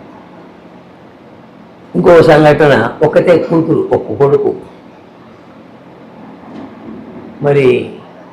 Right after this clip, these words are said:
కూతురు మంచి కాలేజీలో చదివేయాలని ఎవరికైనా ఉంటుందిగా కోరిక, తల్లిదండ్రులకి. మంచి కాలేజీలో చూసుకున్నారు, మద్రాసు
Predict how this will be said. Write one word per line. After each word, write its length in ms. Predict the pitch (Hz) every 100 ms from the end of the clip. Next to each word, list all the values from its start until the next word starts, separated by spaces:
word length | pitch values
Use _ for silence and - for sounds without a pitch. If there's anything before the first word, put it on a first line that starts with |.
| - - -
కూతురు 760 | 208 - 190 147 127 - - - - - - - - - - - - - -
మంచి 420 | 160 208 190 196
కాలేజీలో 520 | 170 156 160 156 156
చదివేయాలని 880 | 147 139 135 147 147 143 147 147 110
ఎవరికైనా 480 | 131 139 - 196 196
ఉంటుందిగా 380 | 185 185 180 170 - -
కోరిక, 320 | 156 147 143 151 - - - - - -
తల్లిదండ్రులకి. 760 | 156 151 147 139 135 127 139 - - - - - - - - - - - - - - - - - - - - - - -
మంచి 300 | 190 190 190
కాలేజీలో 580 | 175 175 165 165 165 180
చూసుకున్నారు, 840 | - 160 - 156 151 147 151 185 - - - - - -
మద్రాసు 680 | 151 123 147 135 - -